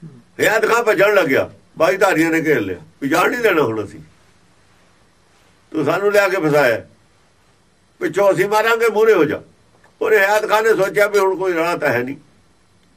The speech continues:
ਉਹਨੇ ਦਸਮ ਪਾਤਸ਼ਾਹ ਨੂੰ ਕਿਹਾ, "ਆਪਾਂ ਦੋਹੀ ਫੈਸਲਾ ਕਰ ਲੈਂਦੇ ਹਾਂ, ਜਿਹੜਾ ਆਪਣੇ 'ਚੋਂ ਰਹਿ ਗਿਆ, ਜਿੱਤ ਹਾਰ ਦਾ ਫੈਸਲਾ ਹੋ ਜਾਊਗਾ।"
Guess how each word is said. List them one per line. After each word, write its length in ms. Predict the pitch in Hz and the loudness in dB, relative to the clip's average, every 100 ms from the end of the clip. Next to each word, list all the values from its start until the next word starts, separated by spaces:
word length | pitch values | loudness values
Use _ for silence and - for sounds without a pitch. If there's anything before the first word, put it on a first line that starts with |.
| _ _ _ _ _ | _ _ _ _ _
ਉਹਨੇ 160 | - 208 | 0 2
ਦਸਮ 300 | 214 202 208 | 4 2 0
ਪਾਤਸ਼ਾਹ 300 | 220 214 208 | 0 2 2
ਨੂੰ 140 | 220 | 2
ਕਿਹਾ, 140 | 233 220 | 2 0
"ਆਪਾਂ 220 | 214 220 | 0 2
ਦੋਹੀ 200 | 208 208 | 2 4
ਫੈਸਲਾ 360 | 190 185 180 | 2 2 -2
ਕਰ 140 | 156 147 | -2 -2
ਲੈਂਦੇ 240 | 113 92 | -4 -6
ਹਾਂ, 80 | 80 - _ _ _ _ _ | -14 -18 _ _ _ _ _
ਜਿਹੜਾ 200 | 170 196 | -2 0
ਆਪਣੇ 220 | 180 185 | 0 0
'ਚੋਂ 100 | 180 | -2
ਰਹਿ 240 | 170 190 208 | 0 0 2
ਗਿਆ, 140 | 208 | 2
ਜਿੱਤ 240 | 185 185 170 | 0 0 0
ਹਾਰ 220 | 165 165 | 0 0
ਦਾ 100 | 160 | -2
ਫੈਸਲਾ 300 | 139 131 131 | -2 -4 -6
ਹੋ 120 | 104 | -6
ਜਾਊਗਾ।" 280 | 90 82 | -8 -14